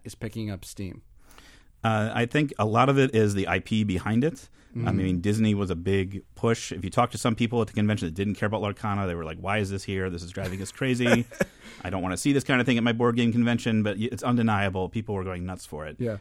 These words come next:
Speaker 2: I mean, they love Disney, and board games are bigger. They're looking for more ways to interact with their I Ps and ways that they enjoy.
Speaker 1: Can I just ask on that, though? Because in my mind,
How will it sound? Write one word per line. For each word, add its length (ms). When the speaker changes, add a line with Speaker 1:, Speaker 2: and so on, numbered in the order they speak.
Speaker 2:
I 40
mean, 120
they 60
love 180
Disney, 520
and 200
board 160
games 200
are 60
bigger. 260
They're 100
looking 240
for 120
more 160
ways 220
to 160
interact 380
with 100
their 120
I 120
Ps 360
and 140
ways 200
that 100
they 80
enjoy. 420
Speaker 1:
Can 100
I 80
just 200
ask 240
on 120
that, 200
though? 120
Because 320
in 140
my 240
mind, 540